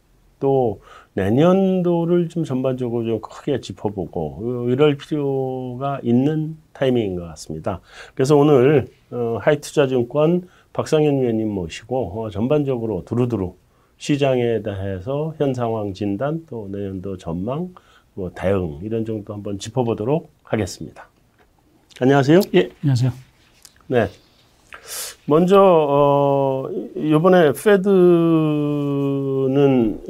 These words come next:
Speaker 1: 이제 "나는 매야." 이러고 이제 주장을 했고, 영란은행 기습 금리 인상했고,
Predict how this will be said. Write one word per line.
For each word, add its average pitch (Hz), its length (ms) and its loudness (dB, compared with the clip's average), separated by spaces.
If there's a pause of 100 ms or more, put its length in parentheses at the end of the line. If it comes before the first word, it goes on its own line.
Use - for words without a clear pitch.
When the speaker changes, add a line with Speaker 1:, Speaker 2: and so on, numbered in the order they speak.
(140)
Speaker 1:
이제 110 480 2 (280)
"나는 131 360 4
매야." 123 420 4
이러고 123 280 2
이제 117 120 4
주장을 113 400 0
했고, 110 480 -2 (760)
영란은행 123 1120 2
기습 135 380 0 (520)
금리 131 260 4
인상했고, 95 840 -2